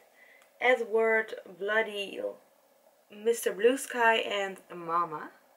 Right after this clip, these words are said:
And you saw this sheet falling out. This was in between the colors. Then we have this product, and this packaging looks really cool as well. Totally fits the aesthetic of the collection.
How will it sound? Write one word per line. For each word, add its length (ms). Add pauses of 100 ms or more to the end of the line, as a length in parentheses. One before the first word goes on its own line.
(280)
And 260 (500)
you 120
saw 180
this 160
sheet 300
falling 280
out. 160
This 220
was 260
in 200
between 580 (240)
the 240 (100)
colors. 720 (240)
Then 400
we 220
have 260 (240)
this 220
product, 720 (580)
and 320 (300)
this 260
packaging 540 (200)
looks 280 (160)
really 280
cool 240
as 160
well. 460 (140)
Totally 280
fits 300
the 140
aesthetic 580
of 220 (100)
the 60
collection. 680